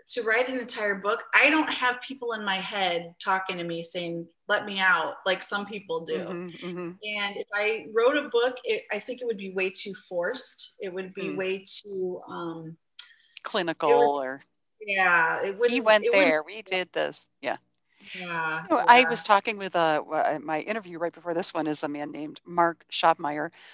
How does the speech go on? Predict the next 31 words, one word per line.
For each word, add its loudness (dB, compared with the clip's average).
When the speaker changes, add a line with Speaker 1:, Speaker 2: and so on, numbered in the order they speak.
Speaker 2:
<clears throat> -2
Excuse -2
me, 0
and -2
he -4
lives -6
in -6
Toronto. -2
He's -6
an -4
illustrator, -4
and 0
he -10
and -4
I 0
were -8
talking -4
about -6
art, -4
and 0
I -2
was -2
saying -4
that -4
I -2
come -12
from -6
a -10
family -6
of -8
artists, -2